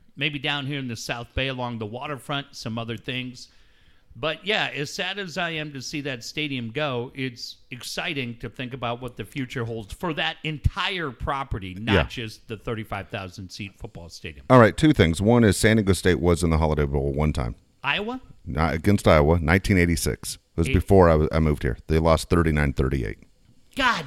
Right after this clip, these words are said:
Speaker 1: damn, that's right. Fuck you, Hayden Fry.
Speaker 2: Okay, and here's my other thing, okay?
Speaker 1: Mm-hmm.
Speaker 2: You said you were sad to see the stadium go.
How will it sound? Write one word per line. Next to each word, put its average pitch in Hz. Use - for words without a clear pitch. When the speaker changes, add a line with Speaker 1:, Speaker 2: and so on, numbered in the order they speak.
Speaker 1:
damn, 185
that's 139
right. 123
Fuck -
you, 240
Hayden 127
Fry. 147
Speaker 2:
Okay, 82
and 82
here's 113
my 120
other 113
thing, 71
okay? 87
Speaker 1:
Mm-hmm. 127
Speaker 2:
You 104
said 120
you 107
were 104
sad 101
to 95
see 98
the 82
stadium 82
go. 67